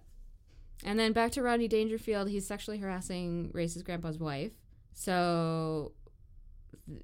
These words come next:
now racist grandpa wants him banned from the club. He doesn't want him in here ever again. So the caddy tournament happens, and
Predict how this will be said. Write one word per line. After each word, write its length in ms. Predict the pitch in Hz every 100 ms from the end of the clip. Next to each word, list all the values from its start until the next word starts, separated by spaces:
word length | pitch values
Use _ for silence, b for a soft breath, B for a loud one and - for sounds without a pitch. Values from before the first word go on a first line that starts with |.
| -
now 300 | 185 185 180
racist 300 | 175 170 165
grandpa 220 | 170 165
wants 240 | 165 156
him 60 | 160
banned 320 | 160 170 160
from 140 | 160 156
the 80 |
club. 280 | 139 123 - - - - - - -
He 60 | 165
doesn't 200 | 160 -
want 140 | 147
him 220 | 135 160 - - -
in 120 | 147
here 200 | 147 160
ever 220 | 180 175
again. 420 | 170 160 147 - 170 - B B B B
So 360 | - 233 226 220
the 80 | 208
caddy 340 | 202 240 262
tournament 360 | 269 247 208 170
happens, 600 | 170 170 226 302 - - - - - - - - -
and 560 | 190 180 175 175 170